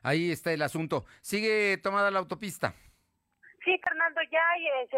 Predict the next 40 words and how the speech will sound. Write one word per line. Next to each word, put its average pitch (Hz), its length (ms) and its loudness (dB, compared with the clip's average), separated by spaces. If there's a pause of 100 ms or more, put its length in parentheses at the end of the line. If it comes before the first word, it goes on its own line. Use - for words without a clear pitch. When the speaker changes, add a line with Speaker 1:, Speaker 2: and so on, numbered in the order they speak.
(120)
Speaker 2:
este, 247 200 2
aperturas 302 580 0
intermitentes, 269 800 -2
están 269 300 -2
dejando 262 400 0 (360)
pasar 247 360 2
a - 20 -2
los 233 160 -8
vehículos 247 500 -2
a 226 80 2
cuentagotas, 233 720 -2
vuelven 247 380 0
a 220 100 2
cerrar, 269 400 2 (380)
y 269 80 -10
así 269 240 -2
ha 311 60 4
estado 311 320 0
hasta 269 180 -2
que 247 120 -8
no 269 140 0
les 262 140 -2
den 262 160 0
solución 262 360 0
para 220 200 2
li-, 220 160 -6 (180)
liberar 226 380 2
a 226 80 2
este 208 220 -10
joven. 175 320 -2 (840)
Speaker 1:
Exactamente, 202 800 -2
es 196 120 -4
ahí 185 220 0
a 190 60 2
la 175 100 2
altura 190 400 -2
de 170 100 -2
lo 151 140 -2
que 180 380 -2
es 175 180 -6